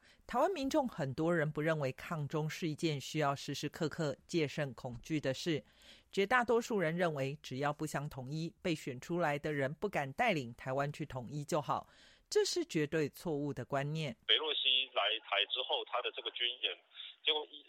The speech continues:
Speaker 2: 一二六民进党就大败，他们一定会解读说这是有效的。
Speaker 1: 他继续说到，习近平三连任后的世界观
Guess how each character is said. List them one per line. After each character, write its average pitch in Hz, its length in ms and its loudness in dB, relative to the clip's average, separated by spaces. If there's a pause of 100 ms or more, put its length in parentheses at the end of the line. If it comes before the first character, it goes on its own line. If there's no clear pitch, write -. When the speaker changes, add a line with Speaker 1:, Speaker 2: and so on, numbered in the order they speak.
(300)
Speaker 2:
一 147 240 -2
二 139 100 2
六 139 180 2
民 117 120 -4
进 - 80 -8
党 123 100 0
就 117 100 -4
大 110 280 -2
败， 120 80 -2 (140)
他 180 140 -2
们 233 140 0
一 - 60 0
定 185 100 0
会 165 120 -4
解 107 200 -2
读 107 140 -16
说 123 160 -6
这 143 100 -4
是 123 120 -2
有 87 160 -4
效 104 120 -2 (140)
的。 - 60 -14 (260)
Speaker 1:
他 311 160 8
继 320 180 6
续 208 160 2
说 185 240 4
到， 175 240 4
习 - 240 -6
近 170 200 -2
平 151 240 -2
三 165 280 0
连 151 160 0
任 156 200 2
后 160 200 2
的 135 140 0
世 170 220 -2
界 160 180 0
观 156 260 0